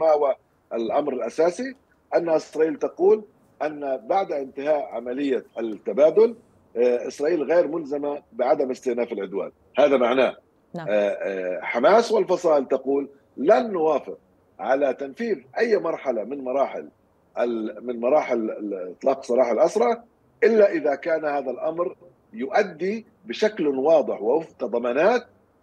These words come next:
Speaker 1: إلى إنهاء الحرب".
Speaker 2: نعم، يعني
Speaker 1: حتى
Speaker 2: وفي،
Speaker 1: الآن
Speaker 2: في هذا،
Speaker 1: لم
Speaker 2: في
Speaker 1: نصل
Speaker 2: هذا
Speaker 1: إلى هذه
Speaker 2: الأمر،
Speaker 1: النقطة.
Speaker 2: آه، إسرائيل مصرة على أن يكون أي صفقة كسابقاتها التي جرت بعد سبعة أكتوبر.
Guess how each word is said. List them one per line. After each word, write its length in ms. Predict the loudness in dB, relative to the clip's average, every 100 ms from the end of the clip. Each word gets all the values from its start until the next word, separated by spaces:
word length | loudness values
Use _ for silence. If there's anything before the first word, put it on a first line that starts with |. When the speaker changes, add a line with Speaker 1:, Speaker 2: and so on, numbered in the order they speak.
| 0
Speaker 1:
إلى 220 | 4 4
إنهاء 240 | 2 -2
الحرب". 300 | -2 -8 -14 -14 _ _ -20 _ -2
Speaker 2:
نعم، 240 | 0 2
يعني 160 | 4 8
Speaker 1:
حتى 180 | 8
Speaker 2:
وفي، 100 | 8 6
Speaker 1:
الآن 180 | 6
Speaker 2:
في 120 | 4 2
هذا، 400 | 4 4 6 6
Speaker 1:
لم 40 |
Speaker 2:
في 80 | 4
Speaker 1:
نصل 100 | 4
Speaker 2:
هذا 40 | 6
Speaker 1:
إلى 80 |
هذه 160 | 6 6
Speaker 2:
الأمر، 220 | 4 6
Speaker 1:
النقطة. 200 | 4 2 -6 -10 2
Speaker 2:
آه، 220 | 4 4
إسرائيل 760 | 2 2 4 4 6 6 6 6
مصرة 460 | 2 2 0 4 4
على 400 | 2 2 2 0
أن 280 | 0 2
يكون 460 | 0 0 0 0 0
أي 200 | 2 2
صفقة 600 | 0 -6 -4 -2 0 0
كسابقاتها 1300 | 2 2 2 0 0 0 0 0 0 2 -2 -2 -4 -4 -14 -2
التي 280 | 2 2 2
جرت 380 | 0 2 0 0
بعد 380 | -2 2 2 0
سبعة 440 | -2 -2 0 -2 -2
أكتوبر. 540 | -6 -2 -2 0 -2